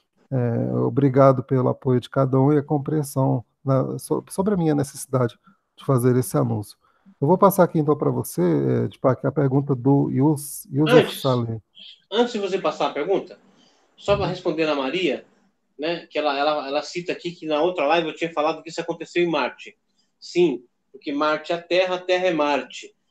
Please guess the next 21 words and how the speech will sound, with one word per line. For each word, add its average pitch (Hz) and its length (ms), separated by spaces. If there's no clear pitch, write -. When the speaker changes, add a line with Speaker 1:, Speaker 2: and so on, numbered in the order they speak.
Speaker 2:
E 156 80
os 143 120
mesmos 196 380
mundos 170 400
que - 120
houveram 156 420
em 151 60
Marte 170 380
existem 175 360
na 175 140
Terra 151 500
também, 143 440
com 175 100
os 175 120
mesmos 190 340
nomes, 180 360
inclusive, 175 640
porque 185 580
são 190 400
mundos 196 440
gêmeos. 175 680